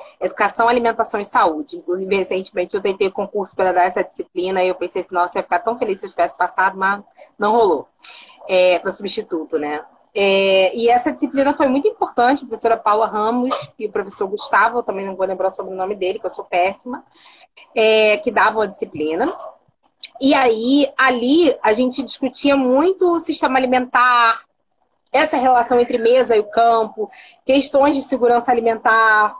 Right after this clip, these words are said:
né? É, e aí eu comecei a pensar nesse universo da alimentação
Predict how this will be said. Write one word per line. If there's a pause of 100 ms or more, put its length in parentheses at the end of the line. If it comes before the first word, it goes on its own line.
(240)
né?
É,
e
aí
eu
comecei
a (160)
pensar
nesse (120)
universo
da
alimentação